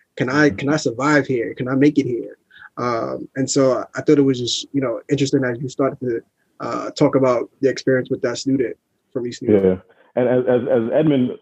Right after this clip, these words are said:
Speaker 2: said earlier too, like, everybody here, we, we're, we're kinda lucky to be, I don't know everybody's background, I don't know everybody's experience, but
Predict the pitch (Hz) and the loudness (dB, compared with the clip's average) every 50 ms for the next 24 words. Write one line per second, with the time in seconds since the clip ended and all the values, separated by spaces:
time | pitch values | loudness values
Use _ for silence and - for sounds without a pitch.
0 | - - - - 123 120 117 104 - - 131 135 127 120 113 107 101 - - 135 | -18 -20 -6 -4 -2 0 0 -2 0 0 2 2 4 2 2 0 0 0 0 2
1 | 127 107 104 104 101 110 117 131 117 110 107 107 104 98 101 135 127 107 104 120 | 2 2 2 2 2 2 2 2 2 2 2 2 2 2 2 2 2 2 0 0
2 | 117 - - - _ - 113 113 - _ 123 113 - - 123 110 101 95 101 123 | -4 -6 -14 -10 _ -4 -4 -4 -4 _ -6 -6 -4 -4 -4 -2 -2 0 0 0
3 | 135 - - 104 98 - _ _ _ _ _ _ _ - 107 98 104 98 107 127 | -2 -2 -4 -6 -6 -8 _ _ _ _ _ _ _ -4 -2 0 2 2 2 2
4 | 147 156 147 135 131 127 127 117 117 113 117 107 101 98 - 120 117 120 104 110 | 2 4 4 4 2 2 2 2 2 2 2 2 0 -2 -2 0 0 0 0 0
5 | 110 110 113 127 131 131 120 113 110 110 110 113 110 107 104 98 - - 135 131 | -2 -2 -2 -2 -2 -2 -2 -2 -2 -2 -2 0 0 0 0 -2 -4 -4 -2 -2
6 | 120 110 101 101 101 107 107 - - | -2 -2 -4 -4 -4 -6 -6 -6 -8